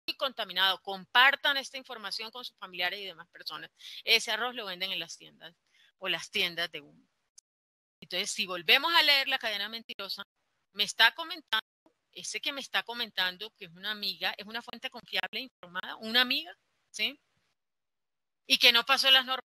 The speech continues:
de sanidad porque trae un virus que solo, una noticia bomba que nadie sabe. Señal de desinformación, ¿sí?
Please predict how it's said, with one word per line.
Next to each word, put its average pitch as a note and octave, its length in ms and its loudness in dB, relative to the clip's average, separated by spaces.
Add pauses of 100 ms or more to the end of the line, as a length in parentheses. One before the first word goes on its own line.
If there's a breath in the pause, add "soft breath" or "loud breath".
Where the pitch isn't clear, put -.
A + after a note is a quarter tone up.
(160)
de - 40 -18
sanidad G#3 300 0
porque A#3 280 -2
trae G#3 240 6
un A#3 160 -10
virus A#3+ 260 -8
que A3+ 120 -12
solo, A3 340 -10 (120)
una F#3 160 -2
noticia G#3 420 -6
bomba G3 260 -6
que E3 200 -18
nadie E3+ 200 -14
sabe. D#3+ 440 -6 (480)
Señal F3+ 600 0
de F3+ 160 -4
desinformación, E3 960 -12 (500)
¿sí? F#3 200 -8